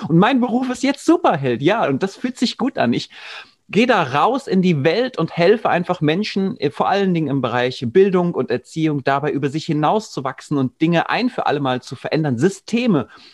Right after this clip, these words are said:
die wir haben, unter denen wir oft leiden, in denen es uns nicht gut geht und den Kindern nicht gut geht, ganz einfach mit dem, was wir schon haben, zu verändern. Wir machen das Unmögliche möglich.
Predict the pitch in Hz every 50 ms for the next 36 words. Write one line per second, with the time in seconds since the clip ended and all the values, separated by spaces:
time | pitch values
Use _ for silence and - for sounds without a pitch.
0 | _ _ 160 160 143 160 147 127 131 151 160 185 170 147 143 147 151 139 135 143
1 | 147 143 135 - - 127 135 - - 135 131 131 156 175 156 156 139 131 123 131
2 | 139 139 131 - _ 175 202 233 226 - 180 160 - - - 160 156 - - 139
3 | - 120 120 120 117 - 165 165 147 147 131 - 151 139 - - 147 139 - -
4 | - - _ _ - 208 220 233 220 220 - _ 151 170 170 160 - 165 - 151
5 | 147 - - 202 214 180 147 196 214 - - 202 190 - - 165 143 135 135 135
6 | 131 139 123 - - 131 - - - 113 131 123 107 98 101 - 202 208 208 208
7 | - 202 180 190 180 - _ - 180 180 175 160 143 135 127 - 131 123 - -
8 | 117 104 101 92 85 - - - - - - _